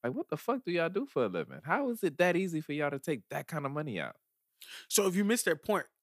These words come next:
Speaker 2: that part, so what he, what they, what he did was he would fake hire them into his company and then send them, send them,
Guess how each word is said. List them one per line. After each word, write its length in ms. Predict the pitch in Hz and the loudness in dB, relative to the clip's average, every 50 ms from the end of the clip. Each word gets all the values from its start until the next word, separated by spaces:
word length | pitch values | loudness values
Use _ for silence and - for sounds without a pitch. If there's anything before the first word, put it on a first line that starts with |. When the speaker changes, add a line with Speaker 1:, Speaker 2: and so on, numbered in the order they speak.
| _ | _
Speaker 2:
that 140 | - 165 - | 0 0 4
part, 240 | - 190 170 - - _ _ _ _ | 4 4 4 4 2 _ _ _ _
so 160 | - - - | 0 0 2
what 220 | 160 156 175 185 165 | 2 4 2 2 2
he, 140 | 165 180 - | 0 -6 -2
what 180 | 175 170 175 170 | 0 0 2 2
they, 140 | 180 170 175 | 0 -2 -2
what 200 | - - 160 156 | 0 0 0 0
he 100 | 180 170 | 0 0
did 240 | 139 170 214 240 202 | 2 2 2 2 2
was 380 | 160 151 143 135 135 135 135 - _ - - - - _ _ _ _ _ | 0 0 2 2 0 0 -2 -6 _ -20 -20 -20 -20 _ _ _ _ _
he 180 | - - 202 | -2 0 2
would 340 | 185 165 160 151 147 135 - - | 2 4 2 2 0 -2 -4 -8
fake 440 | - - - - 190 185 185 - - | -8 -6 0 2 2 2 2 0 2
hire 360 | - 170 175 202 196 165 151 | 6 6 8 8 8 6 2
them 380 | 131 127 117 117 123 139 165 - _ _ _ _ _ _ _ _ _ _ _ _ - | 0 -2 -6 -6 -8 -10 -12 -14 _ _ _ _ _ _ _ _ _ _ _ _ 0
into 220 | 180 175 170 - | 0 0 0 0
his 160 | 160 151 139 - | -2 -2 -2 -2
company 360 | - - 190 185 175 160 147 147 | 0 0 0 0 0 -2 -4 -2
and 100 | 147 151 | -2 -2
then 140 | 151 147 | -4 -4
send 340 | 143 - - 170 156 156 147 | -4 -2 -2 -2 -2 -2 -2
them, 300 | 147 143 139 131 131 123 - _ _ _ _ _ _ _ _ _ _ _ | -4 -4 -4 -4 -6 -10 -12 _ _ _ _ _ _ _ _ _ _ _
send 360 | - - - 185 170 165 160 | -8 -2 0 0 0 0 0
them, 220 | 156 151 147 139 | -2 -2 -4 -6